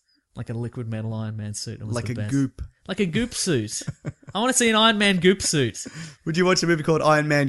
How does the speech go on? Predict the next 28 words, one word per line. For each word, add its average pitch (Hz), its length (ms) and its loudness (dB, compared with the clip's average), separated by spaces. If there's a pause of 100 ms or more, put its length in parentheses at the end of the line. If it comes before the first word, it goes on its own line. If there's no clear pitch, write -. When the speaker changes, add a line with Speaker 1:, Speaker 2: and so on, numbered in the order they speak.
Speaker 2:
Goop 156 220 2
Suit? 175 340 0 (120)
Speaker 1:
<laughs> - 80 0
Yes. - 140 4 (460)
Speaker 2:
Goop 202 160 -2
Suit, - 80 -16
Goop 175 200 2
Suit? 190 460 0
Speaker 1:
Yeah. 151 280 2 (760)
Speaker 2:
<laughs> - 920 -8 (800)
Speaker 1:
It 190 120 -2
could 185 140 -2
be 196 100 -2
called 196 340 2
Iron 175 260 2
Man, 147 400 0 (220)
colon, 143 520 0 (240)
Goop 175 280 -2
Troop. 123 440 -4
<laughs> - 40 2 (560)
Right? 190 280 -4 (600)
Speaker 2:
Yes. - 340 -4
Speaker 1:
Yeah. 151 200 -2 (1300)
You'd 247 220 0
have 175 140 2
a - 20 0
team 185 380 2
of, 147 200 -2